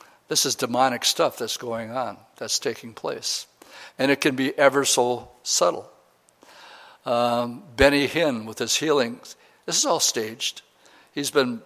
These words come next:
busted by his own relatives. And you say, "No, these people are all picked out ahead of time."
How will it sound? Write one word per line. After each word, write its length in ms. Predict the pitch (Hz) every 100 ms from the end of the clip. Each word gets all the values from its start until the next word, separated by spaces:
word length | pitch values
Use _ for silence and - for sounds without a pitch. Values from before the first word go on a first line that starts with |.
| 110
busted 400 | 147 143 - 123
by 160 | 120 120
his 200 | 117 127
own 320 | 127 120 110 _ _
relatives. 800 | - 127 151 - 117 110 - - - _ - - -
And 60 | -
you 40 |
say, 160 | 151 165
"No, 140 | 170
these 180 | 143 196
people 240 | - 131 123
are 80 |
all 120 | 120 127
picked 240 | 135 -
out 140 | 117
ahead 180 | 107 127
of 80 | 147
time." 220 | 117 92